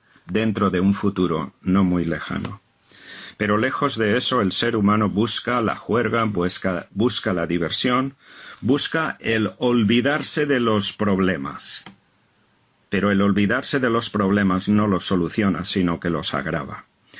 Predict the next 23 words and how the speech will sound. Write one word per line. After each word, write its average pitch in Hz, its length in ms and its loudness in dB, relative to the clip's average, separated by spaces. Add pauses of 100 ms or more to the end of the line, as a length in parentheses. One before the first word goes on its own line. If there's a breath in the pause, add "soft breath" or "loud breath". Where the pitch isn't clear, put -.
(320 loud breath)
Así 117 340 -2
que, 117 360 0 (720 loud breath)
em, 107 440 6
nosotros 135 500 0
tenemos 123 380 0
que 120 100 0
aprender 107 480 2
a 101 60 0
buscar 95 440 -2
a 110 80 0
Dios 104 520 0
en 98 140 2
oración. 90 440 0
Este 123 240 0
es 135 160 -4
el 107 200 0
tiempo 98 420 2
para 87 240 -2
acercarnos 90 720 -2
a 82 100 -2
Dios 101 380 0
cada 92 320 -2
día, 110 420 0